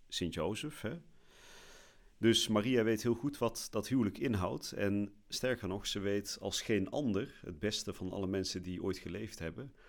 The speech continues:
hoe het huwelijk goed te beleven. En daarom wil ik vandaag beginnen met het Wees Gegroet voor alle gehuwden wereldwijd, maar ook voor alle jongeren die nog niet getrouwd zijn, die zoekende zijn in hun leven,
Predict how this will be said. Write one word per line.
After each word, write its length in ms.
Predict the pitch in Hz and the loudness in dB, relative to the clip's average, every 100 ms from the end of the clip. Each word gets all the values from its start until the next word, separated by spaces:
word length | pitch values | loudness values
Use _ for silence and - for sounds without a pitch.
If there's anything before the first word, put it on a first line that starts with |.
| - - | -20 -20
hoe 380 | - 92 127 - | -6 0 0 0
het 120 | 92 | -2
huwelijk 320 | 95 107 98 - | 0 0 0 -2
goed 200 | - 87 | -6 -6
te 80 | |
beleven. 600 | 78 82 87 80 - - - - - - - - - - - | -6 -2 0 0 -4 -14 -16 -20 -20 -20 -20 -18 -16 -16 -6
En 80 | 92 | 4
daarom 280 | 104 117 113 | 4 6 4
wil 100 | 107 | 4
ik 340 | 101 - - | 2 -2 -14
vandaag 580 | - 98 90 101 95 - - | -8 -2 0 0 -2 -10 -14
beginnen 320 | 90 110 120 | -4 -2 2
met 100 | 101 | 0
het 80 | 87 | 2
Wees 220 | 92 - | 0 0
Gegroet 320 | 87 123 131 | -4 -6 -8
voor 220 | - 98 - | -6 -6 -2
alle 340 | 131 107 90 - - - _ - - | 0 2 0 -4 -18 -20 _ -20 -20
gehuwden 480 | - 90 117 131 98 | -6 0 2 2 4
wereldwijd, 840 | 98 82 78 85 92 143 - - _ - - | 4 2 -2 -4 -4 -6 -14 -20 _ -20 -12
maar 120 | - 98 | 10 12
ook 160 | 135 | 12
voor 140 | - 123 | 10 8
alle 220 | 120 107 | 8 8
jongeren 580 | 104 120 110 101 101 95 - - - | 8 8 6 4 2 -2 -14 -20 -20
die 200 | - 95 | -4 0
nog 180 | 92 90 | 2 2
niet 160 | 110 - | 0 0
getrouwd 500 | - - 95 107 104 | -6 -2 0 0 -2
zijn, 240 | 101 98 | -2 0
die 140 | 92 80 | -2 -2
zoekende 380 | 117 120 101 | -2 -2 -2
zijn 260 | 90 90 87 | 0 0 -2
in 100 | 85 | -2
hun 160 | 82 80 | -4 -2
leven, 500 | 80 78 - 85 | -2 -4 -6 -12